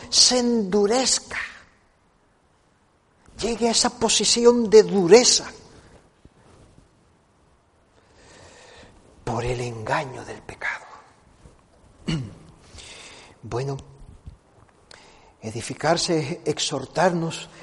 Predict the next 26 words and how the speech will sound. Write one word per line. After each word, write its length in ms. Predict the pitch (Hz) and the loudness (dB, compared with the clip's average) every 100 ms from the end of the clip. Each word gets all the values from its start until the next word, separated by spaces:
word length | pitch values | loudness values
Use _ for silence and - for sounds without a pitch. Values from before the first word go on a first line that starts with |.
| - | -12
para 200 | - 127 | -6 -4
que 120 | 127 160 | -2 -2
esa 240 | - 190 | 0 -2
raíz 500 | 165 165 180 202 - | 0 2 2 2 0
de 80 | 175 | -2
incredulidad 880 | 180 170 156 160 151 156 151 185 185 - - - | -2 -2 -4 -2 -2 -4 -2 -2 -4 -14 -20 -16
muera, 520 | 113 139 190 160 131 - - - - - - _ _ _ | -10 -6 -6 -6 -12 -18 -20 -20 -20 -20 -20 _ _ _
muera. 460 | - 165 185 156 - _ _ _ _ _ _ _ _ _ _ _ _ - - - - - - - - - - - - - - _ - _ _ _ - - - - | -16 -12 -12 -14 -20 _ _ _ _ _ _ _ _ _ _ _ _ -20 -20 -20 -20 -20 -20 -20 -20 -20 -20 -20 -20 -20 -20 _ -20 _ _ _ -20 -20 -20 -20
Porque 280 | - 131 - | -16 -8 -2
él 60 | 185 | 4
está 220 | - 196 | 4 4
manejando 760 | 196 185 165 202 202 202 196 - | 0 -2 -2 0 2 2 0 -2
su 240 | - 202 | 0 0
aflicción 580 | 175 175 - 196 202 196 | 2 -2 -2 2 2 2
de 100 | 190 | -2
una 140 | 196 | -2
manera. 400 | 175 165 160 139 - - - - - - - | -4 -8 -8 -10 -16 -20 -20 -20 -20 -20 -6
Él 140 | 175 202 | -2 0
está 300 | 202 214 208 | -2 -2 2
pensando 560 | 202 190 - 208 202 | 2 2 2 2 4
en 120 | 196 | 4
su 160 | 190 - | 2 -2
aflicción 580 | 190 190 - 214 202 202 | -2 -2 4 6 6 2
de 100 | 185 | 0
forma 380 | - 214 196 190 | 2 4 4 0
tal 320 | 214 240 | 2 2